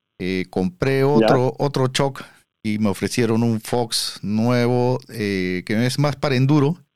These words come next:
Speaker 1: Eh, no lo compré por el, el tamaño que tiene doble cámara, entonces no me iba a entrar la caramayola abajo, pero
Speaker 2: Claro.
Speaker 1: me quedé encantado por las regulaciones que tenía, ¿no? Entonces,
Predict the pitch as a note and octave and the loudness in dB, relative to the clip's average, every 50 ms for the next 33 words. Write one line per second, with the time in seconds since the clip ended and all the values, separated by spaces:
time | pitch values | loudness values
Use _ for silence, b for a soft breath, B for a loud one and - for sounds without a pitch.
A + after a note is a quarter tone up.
0 | _ _ _ _ _ _ _ _ _ _ _ _ _ _ _ _ _ _ _ _ | _ _ _ _ _ _ _ _ _ _ _ _ _ _ _ _ _ _ _ _
1 | _ _ _ _ _ _ - F#2+ F#2+ F#2+ F#2 A2 C#3 D#3 D#3 D#3 D3 D3 C#3 C3 | _ _ _ _ _ _ -10 -8 -6 -4 -2 0 2 2 2 2 0 0 0 0
2 | C#3 D3+ C#3+ - - - A#2+ A#2+ A#2 A2 A2 G#2+ G#2 G#2 G#2 G2+ G2+ G2+ F#2+ F2+ | 0 0 0 -2 -2 -2 0 2 2 2 2 2 0 0 0 0 -2 -2 -2 -2
3 | F2 - - A#2 A2+ G#2+ - A2+ G#2+ A#2+ C3 B2+ B2 A#2+ A2+ - G2+ - A2+ A2 | -4 -4 -4 -4 -4 -2 -2 -2 0 2 2 2 2 2 0 -2 -4 -2 0 0
4 | A2 G#2 A2 A#2 A2+ A2+ G#2+ - A#2+ A2+ A#2 A2+ A2 A2+ A2+ A#2 G#2+ A2 G2 - | 0 0 0 0 0 0 -2 -2 0 0 0 0 0 0 -2 -2 -2 -4 -2 -2
5 | G#2+ G#2+ G#2 G#2+ A2+ A2+ G#2+ G#2 - G#2+ A2 G#2+ G#2 - G2 F#2+ F#2+ F#2+ G2 G2+ | -2 0 0 2 2 2 0 0 0 0 0 0 -2 -2 -2 -2 0 0 0 0
6 | A2 A2+ A2 G#2 A2 A#2 A2+ - - C3+ C#3 - _ _ _ _ _ _ _ _ | 0 2 2 2 2 0 0 0 -2 -4 -4 -4 _ _ _ _ _ _ _ _
7 | _ _ _ _ _ _ _ _ _ - G2+ G2+ G2+ G2+ G2+ G2 F#2+ F#2+ A2 G#2+ | _ _ _ _ _ _ _ _ _ -2 0 2 2 2 2 2 2 2 2 2
8 | G#2+ A2+ C#3 F#3 G3 _ - - G2+ F2+ - G#2 G#2 A2 B2 C3+ C3+ B2+ B2 A2 | 2 2 2 0 -2 _ -4 -2 -2 0 0 0 2 2 2 2 2 2 2 0
9 | G#2 G2+ F#2+ - B2+ A#2 A#2+ A#2 A#2 - G#2 G2 G2 G2 G2 F2+ - - G#2+ G#2 | 0 0 0 0 0 0 0 -2 -2 -2 -2 -2 0 0 -2 -2 -4 -4 -2 -2
10 | G2 F#2+ G2+ G2 F#2 F#2 G2+ F#2+ F#2 - - - A2 G#2+ - - G2+ F2+ G#2 G#2 | 0 0 0 0 0 2 2 0 0 0 2 2 2 0 0 -2 -4 -2 0 2
11 | A2+ G#2+ G2 F2+ E2+ E2+ F2 F#2 G#2 B2 C3 C3 - - _ - F#2 G2+ G#2 G2+ | 2 2 2 0 0 -2 -2 -4 -4 -4 -6 -8 -12 -20 _ -6 -6 -4 -2 -4
12 | F#2+ - - - - - | -4 -6 -6 -10 -12 -16